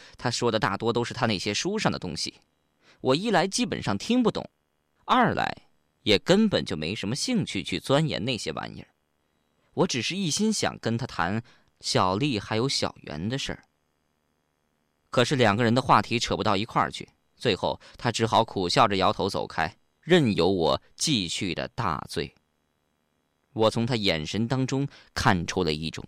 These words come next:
东西，那应该叫做无奈。又到了这一天，这应该是第五个星期五了吧。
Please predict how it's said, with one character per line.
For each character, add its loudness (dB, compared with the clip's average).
东 0
西， -8
那 2
应 2
该 0
叫 0
做 -6
无 -6
奈。 -2
又 6
到 6
了 -2
这 -4
一 -8
天， -16
这 2
应 6
该 4
是 -2
第 0
五 -6
个 -6
星 -2
期 -6
五 -10
了 -20
吧。 -20